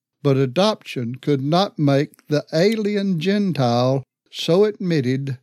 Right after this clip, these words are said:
natural or national Jew, Jews. It could not remove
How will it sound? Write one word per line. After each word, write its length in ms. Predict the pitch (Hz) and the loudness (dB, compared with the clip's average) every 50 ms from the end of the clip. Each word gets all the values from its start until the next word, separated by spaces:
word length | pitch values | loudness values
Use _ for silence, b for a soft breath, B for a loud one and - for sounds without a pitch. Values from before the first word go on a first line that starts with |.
| _ _ _ _ _ _ _ _ | _ _ _ _ _ _ _ _
natural 840 | - 127 139 151 175 190 180 - - - - 135 135 131 131 139 135 b b b b _ - | 0 2 2 4 4 4 2 0 -2 -4 -4 -2 0 0 -2 -4 -6 b b b b _ -2
or 400 | 143 139 143 139 139 139 139 131 - | 2 2 4 4 4 2 0 -2 -2
national 680 | 147 127 131 143 143 139 131 - - 135 127 127 123 | 0 2 4 4 4 2 2 0 -2 -2 0 0 -2
Jew, 500 | 110 110 - 143 135 123 113 110 - - - _ _ _ _ _ _ _ _ _ _ _ - | -2 -2 0 0 2 2 0 -2 -4 -8 -14 _ _ _ _ _ _ _ _ _ _ _ -2
Jews. 580 | - 151 147 127 110 104 104 104 107 - - _ _ _ _ _ _ _ _ _ _ _ _ _ _ _ _ _ _ _ | 2 2 2 2 0 -2 -6 -12 -14 -18 -20 _ _ _ _ _ _ _ _ _ _ _ _ _ _ _ _ _ _ _
It 220 | - 156 160 156 - | 0 0 0 0 0
could 200 | - 175 175 165 | 0 0 2 2
not 320 | 170 175 180 196 190 - _ | 2 2 2 0 0 -4 _
remove 800 | 180 185 185 190 202 214 226 240 220 170 127 110 107 110 131 | 0 0 2 2 2 2 4 4 4 2 2 0 -2 -6 -10